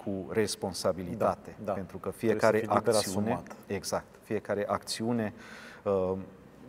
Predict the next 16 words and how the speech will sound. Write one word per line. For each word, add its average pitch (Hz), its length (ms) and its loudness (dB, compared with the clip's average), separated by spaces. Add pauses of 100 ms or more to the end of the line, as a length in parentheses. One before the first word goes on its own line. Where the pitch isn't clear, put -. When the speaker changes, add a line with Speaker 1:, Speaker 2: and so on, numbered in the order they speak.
(180)
Speaker 1:
este 110 300 2
o - 20 4
responsabilitate 92 1000 -2
de-a 87 160 -2
noastră, - 520 -6
pe - 80 -6
care - 160 0
Speaker 2:
Da. 101 60 2
Speaker 1:
trebuie 104 200 0
să - 160 -2
ne 98 120 -2
asumăm. 87 580 -4 (640)
Ceea 107 160 0
ce - 140 -6
face, 104 640 4 (160)
uh, 98 320 2